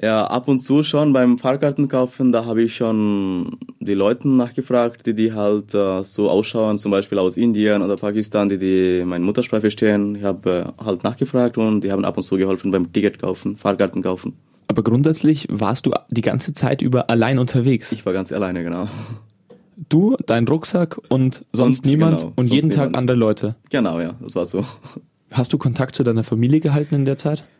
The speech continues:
Speaker 1: Äh, in der Zeit nicht, nein. Also ich habe mehr als ein Jahr mit meiner Familie nicht Kontakt gehabt. Und als ich in Deutschland ankam, danach habe ich halt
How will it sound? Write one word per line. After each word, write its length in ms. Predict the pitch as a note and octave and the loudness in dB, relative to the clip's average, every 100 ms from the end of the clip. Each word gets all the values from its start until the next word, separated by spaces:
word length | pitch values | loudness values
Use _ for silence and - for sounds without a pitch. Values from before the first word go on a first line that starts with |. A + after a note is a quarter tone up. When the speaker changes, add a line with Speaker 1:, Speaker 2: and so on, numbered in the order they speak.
| _ | _
Speaker 1:
Äh, 380 | - A#2+ A#2+ A#2 | 0 2 2 2
in 60 | A#2 | 2
der 80 | A2+ | 2
Zeit 200 | B2 A#2+ | 0 2
nicht, 240 | C3+ C3 | 0 2
nein. 140 | G#2 | 0
Also 200 | G#2 G2+ | 0 2
ich 100 | G#2+ | 0
habe 320 | A2+ A2 A2 G#2 | 0 0 0 2
mehr 200 | G#2+ F2 | 2 2
als 180 | A2 | 0
ein 180 | - A2+ | 0 2
Jahr 400 | A2+ A2 A2+ A2+ - _ | 2 2 2 -2 -6 _
mit 140 | F#2+ | -8
meiner 80 | G#2+ | -4
Familie 240 | G2+ G#2 A2 | 0 2 2
nicht 140 | A2 | 2
Kontakt 280 | G2+ A#2 A#2+ | 0 0 0
gehabt. 560 | C3+ C3 B2+ - - | 0 0 -2 -6 -12
Und 580 | - G#2 G#2+ G#2+ G#2+ G#2+ A#2 | -4 0 2 2 0 -4 -6
als 480 | - A2 A2 - - | -2 0 -2 -6 -4
ich 380 | - A#2 A#2 - | 2 2 0 -4
in 140 | G#2 | 0
Deutschland 640 | G2 G#2+ - A#2+ A2+ A2 - | 2 2 2 2 0 -2 -4
ankam, 460 | G#2+ G#2 G2+ G#2 - - _ | -2 0 0 -2 -6 -20 _
danach 420 | G2+ G2 F#2+ - | 0 2 0 -2
habe 180 | G2 F2+ | -2 0
ich 140 | F2+ | 0
halt 380 | F#2+ F2 F2 - | -2 -4 -4 -16